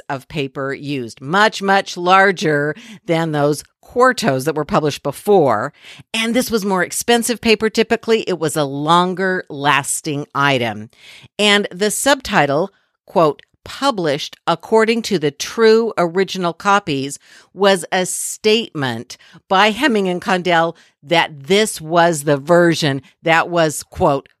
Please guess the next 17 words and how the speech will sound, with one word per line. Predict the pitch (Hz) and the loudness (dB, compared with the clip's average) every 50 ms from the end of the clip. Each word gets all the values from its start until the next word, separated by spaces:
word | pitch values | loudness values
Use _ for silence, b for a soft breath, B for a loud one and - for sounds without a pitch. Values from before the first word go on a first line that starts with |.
| _ _ _ | _ _ _
"really | 135 135 147 156 170 165 160 156 147 139 139 139 | -16 -10 -4 0 2 2 2 2 0 0 -2 -4
Shakespeare." | - - - 151 147 143 - - - 135 120 107 87 - b b b b b b b | -4 -2 -2 -2 -2 -4 -6 -10 -10 -10 -10 -10 -12 -16 b b b b b b b
So | - - - 226 214 196 190 180 - - _ _ _ _ _ _ _ _ _ _ _ _ _ _ - - _ - | -12 -4 0 4 4 4 4 2 -2 -6 _ _ _ _ _ _ _ _ _ _ _ _ _ _ -20 -20 _ -10
a | 180 | -2
lot | 208 202 208 208 | 2 4 4 4
of | 208 180 | 2 0
the | 185 190 | -2 -4
plays | - - 185 160 165 156 | -4 -2 -2 0 0 -2
had | - 185 | -4 -4
been | 147 170 156 151 | -4 -4 -4 -4
published | - 170 190 175 185 165 - - | -6 -8 -6 -4 -6 -6 -6 -6
in | 180 175 165 - _ _ _ - 131 117 - | -6 -6 -8 -10 _ _ _ -20 -20 -6 -2
different | 170 180 175 - 190 175 160 | -2 -2 -2 -2 -6 -8 -2
versions. | 180 220 254 233 180 147 143 - | 0 0 0 0 -2 -4 -6 -4
For | - 214 240 | -2 -2 -2
example, | 247 214 233 254 277 311 - - 117 101 b b b b b b b | 0 2 2 2 2 2 2 -2 -6 -8 b b b b b b b
Hamlet | _ - 240 285 311 311 302 277 165 131 120 - | _ -8 -4 0 0 2 2 2 0 -2 -4 -6